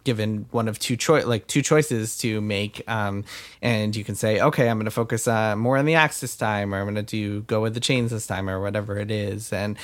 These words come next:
I think that's a smart way to approach this type of game because it really feels like you're, um, kinda tailoring a build and you know the best way, the optimal way to beat enemies as opposed to just kind of, like,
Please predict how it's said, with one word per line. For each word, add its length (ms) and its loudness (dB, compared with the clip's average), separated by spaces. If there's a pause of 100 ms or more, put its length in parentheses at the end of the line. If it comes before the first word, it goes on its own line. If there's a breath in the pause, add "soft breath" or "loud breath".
(220 loud breath)
I 60 2
think 160 0
that's 180 0
a 60 -2
smart 440 2
way 380 2
to 280 0
approach 320 4
this 160 4
type 180 6
of 100 0
game 180 2
because 260 -2
it 40 -2
really 240 2
feels 360 2
like 200 -2
you're, 520 2 (300 loud breath)
um, 540 0
kinda 180 0
tailoring 640 4
a 60 2
build 640 4
and 400 -2
you 120 -2
know 580 4
the 120 -4
best 460 2
way, 260 2
the 120 -2
optimal 520 2
way 360 2
to 460 0
beat 240 -2
enemies 480 -2
as 140 -2
opposed 460 0
to 80 -4
just 200 -8
kind 160 2
of, 100 -2
like, 220 0